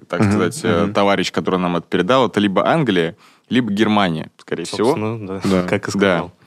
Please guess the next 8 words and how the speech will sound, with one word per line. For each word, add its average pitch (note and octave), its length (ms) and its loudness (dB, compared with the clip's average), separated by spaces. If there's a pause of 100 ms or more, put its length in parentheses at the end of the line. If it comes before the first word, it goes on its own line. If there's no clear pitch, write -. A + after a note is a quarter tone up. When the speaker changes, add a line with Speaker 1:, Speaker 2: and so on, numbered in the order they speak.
(160)
Speaker 1:
Да, F2+ 360 2
а, F#2 480 2
но, A#2+ 560 2
а, F#2+ 360 0
пойдем G#2 360 0
по, G#2 340 2
по G#2+ 100 -6
порядку. G2 520 -2